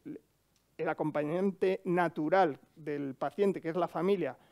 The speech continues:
estuviera con él, sino que estuviera fuera, pues eso nos parece que es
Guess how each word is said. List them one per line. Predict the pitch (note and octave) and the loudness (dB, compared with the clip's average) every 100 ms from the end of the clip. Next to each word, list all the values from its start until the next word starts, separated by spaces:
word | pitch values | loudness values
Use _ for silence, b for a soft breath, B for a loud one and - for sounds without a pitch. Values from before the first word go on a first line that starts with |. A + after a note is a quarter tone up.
| b | b
estuviera | D3 - D#3 G3+ F3+ | -10 -2 4 4 4
con | F#3 | 4
él, | G3+ | 2
sino | - D3+ | 0 -4
que | C#3+ | -8
estuviera | - D#3 G3+ | -4 0 0
fuera, | F3 G#3+ A3 G3 A#3+ b b - | 0 4 6 4 -4 b b -14
pues | E3 - | -14 0
eso | G3 A3+ B3 D4+ b b b b | 2 2 0 -2 b b b b
nos | F3 - | -6 -2
parece | E3 F3 | -2 0
que | F3+ | 0
es | A3 - | 0 -2